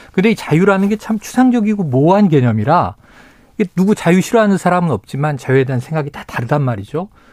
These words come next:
그러니까 처음 취임사 때도 이게 시장의 자유를 얘기하는 거냐 아니면 또 밀턴 프리드먼의 선택할 자유 얘기하면서 대선 과정에서 그런 게 있었죠.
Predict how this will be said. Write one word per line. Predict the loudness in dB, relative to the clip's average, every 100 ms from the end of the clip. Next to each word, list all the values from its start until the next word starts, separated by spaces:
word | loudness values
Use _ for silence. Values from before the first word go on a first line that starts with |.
| -2
그러니까 | 0 0
처음 | 2 0 0
취임사 | 0 0 2 0
때도 | -2 -2
이게 | -2 -2 -10 -10
시장의 | -2 2 4 4 4
자유를 | 4 2 4 4
얘기하는 | 2 2 0 0
거냐 | 0 0 -4 -6 -8 -14 -20 -20 -6
아니면 | 0 2 0
또 | 0
밀턴 | -2 0 -2
프리드먼의 | 0 -2 0 0 -2
선택할 | -4 -6 -6 -4 -4
자유 | 0 0 0
얘기하면서 | -2 -4 -6 -6 -6 -6 -10 -20 -20 -10
대선 | -2 0 2
과정에서 | 2 0 -2 -4
그런 | -2 0
게 | 0
있었죠. | -2 -6 -12 -16